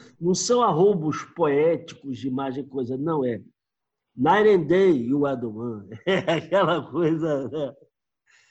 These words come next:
É, é um recado direto. E o Frank Sinatra tinha isso.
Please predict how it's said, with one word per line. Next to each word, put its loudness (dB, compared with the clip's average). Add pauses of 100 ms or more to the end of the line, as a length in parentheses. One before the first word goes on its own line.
(200)
É, -4
é 2
um -6
recado -2
direto. 0 (360)
E -4
o 2
Frank -8
Sinatra -4
tinha -4
isso. -4